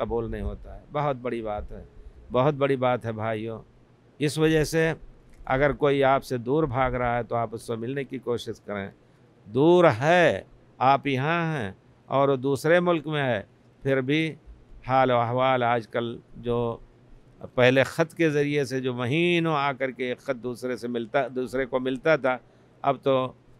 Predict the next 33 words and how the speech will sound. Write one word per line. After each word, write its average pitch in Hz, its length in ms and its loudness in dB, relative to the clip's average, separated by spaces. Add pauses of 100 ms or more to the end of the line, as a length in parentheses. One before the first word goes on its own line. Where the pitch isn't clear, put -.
(120)
सेकंडों 147 540 0
के 131 140 -4
अंदर 131 320 0
उनसे 120 280 -4
बातें 117 340 0
हो 117 200 0
सकती 123 360 -10
हैं। 113 260 -6 (440)
तो 123 80 0
जिस 120 220 -2
तरह 131 160 2
अल्लाह 127 260 2
ताला 127 300 0
ने 127 120 -6
नेमत 127 340 -6
दी 131 200 -4
है, 127 140 -2
इस 120 160 -10
तरह, 135 160 0
ए, 120 680 -6
मिलने 131 340 -4
मिलाने 123 400 -6
की, 127 240 -8
आ, 120 1300 0
टेलीफोन 120 540 -2
के 147 140 0
ज़रिए 131 320 -2
से 120 140 -4
तो 120 120 -8
कम 120 180 -4
से 117 140 -8
कम 113 280 -10 (360)
ख़बर 139 320 2